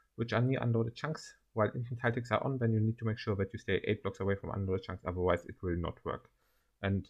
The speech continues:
um, we will soon publish some videos about falling block contraptions,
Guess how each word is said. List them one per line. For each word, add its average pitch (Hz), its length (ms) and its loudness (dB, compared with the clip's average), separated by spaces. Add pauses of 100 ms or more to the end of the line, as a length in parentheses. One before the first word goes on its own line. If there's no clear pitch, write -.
um, 90 420 -2 (240)
we 117 80 6
will 110 180 8
soon 110 140 -2
publish 95 380 -2
some 95 160 -2
videos 95 280 -4
about 92 240 0
falling 104 220 0
block 101 240 -2
contraptions, 104 500 -8